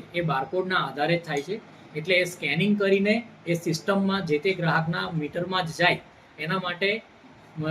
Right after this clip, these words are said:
એની વ્યવસ્થા કરેલી છે. એટલે જે, જ્યારે, જ્યારે એજન્સી મીટર બદલે છે ત્યારે એનું સ્થળ પર જ વેરિફિકેશન થાય છે. બારકોડના લીધે જે સ્કેનિંગ કરે છે એ સિસ્ટમ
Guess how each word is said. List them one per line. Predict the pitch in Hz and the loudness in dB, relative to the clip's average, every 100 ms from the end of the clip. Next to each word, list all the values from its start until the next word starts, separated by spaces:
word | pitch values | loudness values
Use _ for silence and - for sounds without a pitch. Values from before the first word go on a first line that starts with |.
| 160 | 6
એની | 160 190 165 | 6 6 6
વ્યવસ્થા | 160 165 180 165 | 6 4 2 0
કરેલી | 156 143 139 | 2 2 2
છે. | 208 233 160 | 0 0 -2
એટલે | 160 190 160 | 2 0 2
જે, | 151 160 - - - | 0 0 -4 -6 2
જ્યારે, | 156 185 226 226 - - - - - - - | 4 6 4 0 -12 -20 -20 -20 -20 -12 0
જ્યારે | 160 156 | 2 4
એજન્સી | 156 190 185 208 | 4 2 2 2
મીટર | 185 175 190 | 2 2 4
બદલે | 160 156 180 165 | 4 6 4 4
છે | 139 131 - | 0 -2 0
ત્યારે | 170 196 190 | 4 4 2
એનું | 190 - | 0 -2
સ્થળ | - 160 160 | 0 2 2
પર | 180 196 | 2 0
જ | 170 | 0
વેરિફિકેશન | 175 180 180 170 165 175 165 | 0 0 -2 -2 -4 -4 -6
થાય | 156 160 175 | -2 -2 -2
છે. | 160 | -6
બારકોડના | 131 143 - 170 170 170 | -6 -6 -2 -2 0 0
લીધે | 160 170 190 - - - - | 0 0 -2 -4 -20 -16 -2
જે | 170 170 | -2 0
સ્કેનિંગ | 165 151 175 196 | 0 2 2 4
કરે | 185 175 170 | 2 2 2
છે | 185 220 - - - 180 | 0 0 -4 -20 -6 -2
એ | |
સિસ્ટમ | 180 175 160 - 185 | 0 0 0 2 2